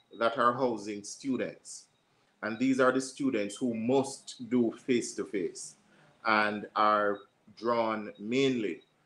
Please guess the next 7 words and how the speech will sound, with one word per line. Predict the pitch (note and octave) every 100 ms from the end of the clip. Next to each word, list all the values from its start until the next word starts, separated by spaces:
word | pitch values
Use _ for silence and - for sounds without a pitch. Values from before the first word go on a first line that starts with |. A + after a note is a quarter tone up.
| _ _
from | - A2+ G#2 G2+ - _
the | G#2+ G2+ F#2+ _ _ _ _
Faculty | B2+ A#2+ A2 G2+ A2 -
of | G#2 -
Pure | C3+
and | B2+
App-, | B2